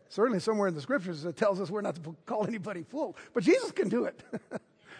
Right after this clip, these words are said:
He said, "O fools and, and slow of heart to believe." Notice, slow to believe all that the prophets have spoken. "Ought not Christ to have suffered these things and to enter into his glory?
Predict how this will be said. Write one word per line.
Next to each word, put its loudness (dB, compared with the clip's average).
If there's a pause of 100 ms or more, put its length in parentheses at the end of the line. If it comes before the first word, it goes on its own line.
(480)
He 8
said, 12
"O 12
fools 8
and, 4
and 6
slow 10
of 10
heart 2
to 4
believe." 10
Notice, 6 (360)
slow 12
to 8
believe 8 (180)
all 12
that 6
the 10
prophets 6
have 2
spoken. 4 (540)
"Ought 8
not 4
Christ 6 (200)
to 6
have 10
suffered 8
these 4
things 2 (200)
and 6
to 4
enter 6
into 4
his 2
glory? 4